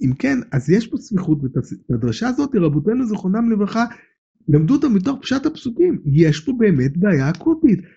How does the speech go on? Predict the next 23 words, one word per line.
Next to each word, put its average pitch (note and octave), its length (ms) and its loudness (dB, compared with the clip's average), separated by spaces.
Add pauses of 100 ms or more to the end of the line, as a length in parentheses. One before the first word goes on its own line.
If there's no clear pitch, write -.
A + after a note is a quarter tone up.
(160)
הקדוש D3+ 440 4
ברוך G#3+ 300 2
הוא F#3+ 120 8
לא F3+ 120 4
מופיע F3+ 300 2
בתוך, F3+ 360 -2
בתוך E3+ 260 -2
הפרשה. A3+ 640 -2 (320)
הקדוש G3+ 380 4
ברוך D4+ 160 2
הוא D4+ 120 6
לא C#4+ 140 6
נוכח E4+ 500 0
פה, C4+ 80 0 (140)
הוא F#3+ 140 8
לא A3+ 120 6
מורה D4 240 0
מה D4+ 160 0
לעשות. D#4+ 560 -2
משה F#3 240 0
רבנו C#4+ 380 0
עומד B3+ 340 0
חסר, C4+ 360 -2